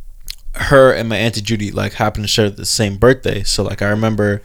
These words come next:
me and my cousin Isis were there, and we're celebrating her birthday, their birthdays, whatever, right?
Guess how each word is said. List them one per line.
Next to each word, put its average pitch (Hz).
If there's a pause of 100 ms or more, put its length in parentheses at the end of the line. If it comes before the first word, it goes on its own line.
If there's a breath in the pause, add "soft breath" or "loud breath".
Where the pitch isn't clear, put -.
(280 soft breath)
me 107
and 101
my 104
cousin 113
Isis 101
were 107
there, 101
and 101
we're 104
celebrating 113
her 123
birthday, 110 (160)
their 107
birthdays, 104
whatever, 101
right? 123